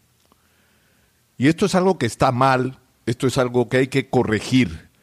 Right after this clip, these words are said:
Pero una de las injusticias más groseras que se está produciendo en este momento es que hay aproximadamente dos mil grandes empresas en el Perú que está pagando,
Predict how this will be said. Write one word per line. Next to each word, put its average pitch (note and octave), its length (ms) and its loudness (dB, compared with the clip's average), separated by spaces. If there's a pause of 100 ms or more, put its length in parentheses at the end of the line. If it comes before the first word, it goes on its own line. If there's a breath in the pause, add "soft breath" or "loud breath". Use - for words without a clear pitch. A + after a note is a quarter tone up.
(300 soft breath)
Pero C3+ 160 2
una A3+ 240 2
de G#3+ 80 2
las C#3+ 220 0
injusticias B2+ 800 -2
más F3 260 -2
groseras C3+ 880 0
que A2+ 140 -6
se A2+ 100 -4
está C3 300 -2
produciendo C3+ 760 0
en A2 100 -2
este B2+ 240 -4
momento A2+ 600 -6 (1200 soft breath)
es C3+ 140 -4
que F3+ 140 0
hay F3+ 80 4
aproximadamente E3+ 960 0
dos A#2+ 280 2
mil G#3 220 2
grandes F#3+ 500 0
empresas C3+ 680 -2
en A2 140 -2
el G#2 100 -2
Perú A#2+ 400 -2 (640 soft breath)
que C3+ 120 -4
está F#3+ 280 -4
pagando, G#3 840 0